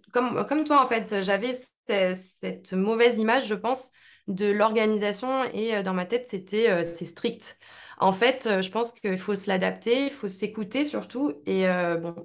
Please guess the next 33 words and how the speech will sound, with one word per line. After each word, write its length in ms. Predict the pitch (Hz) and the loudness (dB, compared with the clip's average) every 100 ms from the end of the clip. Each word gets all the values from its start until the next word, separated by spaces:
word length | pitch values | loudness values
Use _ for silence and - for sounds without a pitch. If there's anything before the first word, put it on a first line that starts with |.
| - | -14
j'ai, 380 | 170 170 180 180 | -10 -2 -2 -2
j'ai 160 | 165 202 | -2 -2
eu 40 | |
pas 160 | 202 202 | 2 4
mal 220 | 226 247 | 4 2
de 100 | 202 | 0
passages 400 | 190 185 202 220 | 0 0 2 0
en 60 | 196 | 0
deux 120 | 185 | -2
mille 200 | 185 185 | -2 -4
dix-neuf 380 | 185 - 208 208 | -4 -4 -4 -4
où 40 | |
j'avais 240 | 180 170 185 | -4 -4 -4
eu 60 | |
besoin, 440 | 170 175 170 196 196 - - - - | -4 -4 0 -2 -2 -10 -20 -16 -8
euh, 200 | 170 165 | -4 -2
de 140 | 156 | -4
retourner, 560 | 165 - - 170 175 185 | -10 -12 -8 -2 2 2
euh, 240 | 170 160 | 4 2
un 120 | 175 165 | 0 -6
petit 180 | - | -10
peu 260 | - 185 175 | -6 -4 -2
dans, 340 | 165 156 160 151 - _ _ - | -2 -4 -6 -10 -18 _ _ -14
dans, 300 | 147 156 160 | -8 -6 -2
au 100 | 190 | 2
Vietnam 480 | 196 190 202 214 202 | 4 4 4 4 0
parce 200 | 180 - | -2 -4
que 140 | 185 | -8
j'ai 140 | 175 | -8
des, 200 | 170 170 | -4 -2
euh, 200 | 165 165 | -2 -2
origines 300 | 170 175 170 | -4 -4 -2
vietnamiennes. 720 | 170 165 165 165 170 208 233 | -2 -4 -6 -4 0 2 2